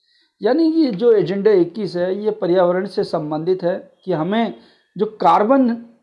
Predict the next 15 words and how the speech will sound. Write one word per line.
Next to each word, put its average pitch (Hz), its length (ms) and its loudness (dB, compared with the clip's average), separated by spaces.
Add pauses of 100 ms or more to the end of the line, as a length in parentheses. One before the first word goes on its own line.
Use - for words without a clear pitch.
(440)
कार्बन 190 320 2
मोनोऑक्साइड 185 640 0
या 175 80 2
कार्बन 175 340 -2
डाइऑक्साइड 160 540 -2
है 190 80 -2
उसको 208 460 -8
कम 180 300 -4
से 170 180 -10
कम 151 240 -8
करना 147 380 -8
है 196 300 -8 (360)
जिससे 202 360 -2
ग्लोबल 160 440 0
वार्मिंग 156 560 -4